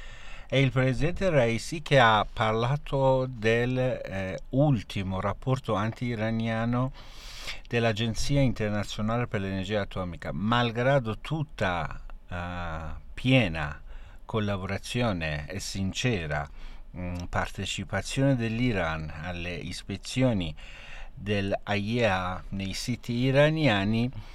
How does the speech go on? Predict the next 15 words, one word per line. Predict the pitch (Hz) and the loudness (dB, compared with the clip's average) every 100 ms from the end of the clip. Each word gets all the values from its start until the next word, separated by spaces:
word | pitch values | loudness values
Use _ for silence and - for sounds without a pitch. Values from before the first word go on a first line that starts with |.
| - - - - - | -12 -12 -12 -12 0
aia | 135 139 127 110 | 4 8 6 6
nel | 110 107 | 2 2
suo | - 131 | 0 2
ultimo, | 143 - 127 107 98 92 | 2 2 2 4 0 -2
eh, | 98 104 | -2 0
rapporto, | 120 156 - 113 98 92 - 117 | 4 2 2 -2 -2 -2 -2 -2
basando, | 107 104 101 127 131 104 92 85 76 - | 2 2 4 4 4 2 0 -2 -6 -8
eh, | - 92 90 | -6 -4 -4
su | - 101 | -4 -2
informazioni | 98 95 101 95 98 90 - 127 110 90 | -2 -2 -4 -2 -2 -2 0 2 2 0
che | 95 | -2
ha | 92 | -2
ricevuto | 87 92 101 98 120 104 90 | -2 -4 -4 -2 -2 -2 -2
da | 90 87 82 73 - 87 | 0 0 -2 -4 -8 -6
Israele, | 98 101 117 120 120 135 143 156 160 | -2 4 6 8 6 4 4 2 -2